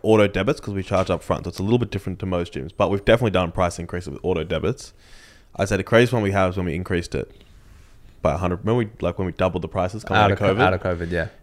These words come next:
Speaker 1: And I'd say from that we lost, like, fifty percent of the members. We've done, like, five percent, done, like, the waste of time, <laughs> two percent. I, I think the, I'll start there, like, don't go too small with your price increase, 'cause if you're gonna tell members, you're gonna go through the whole thing, at least make it something worthwhile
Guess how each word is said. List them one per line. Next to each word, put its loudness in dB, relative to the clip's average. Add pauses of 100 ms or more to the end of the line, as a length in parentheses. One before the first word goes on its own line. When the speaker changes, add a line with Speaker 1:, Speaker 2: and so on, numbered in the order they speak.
(160)
Speaker 1:
And 2
I'd 0
say 6
from -2
that 4
we 2
lost, 0
like, -6
fifty -2
percent 2
of 2
the 2
members. 0 (180)
We've -2
done, 2
like, -2
five 4
percent, 4
done, 0
like, -2
the 0
waste 6
of -2
time, 0
<laughs> -20
two 0
percent. -2 (600)
I, 2
I 0
think 4
the, 6 (380)
I'll -2
start 4
there, 0
like, -6 (160)
don't 2
go 6
too 0
small 2
with -2
your 0
price 4
increase, 0
'cause -2
if -2
you're 0
gonna 6
tell 6
members, 6
you're 6
gonna 6
go 6
through 2
the 4
whole 4
thing, 4
at 4
least 6
make 4
it -2
something -2
worthwhile -6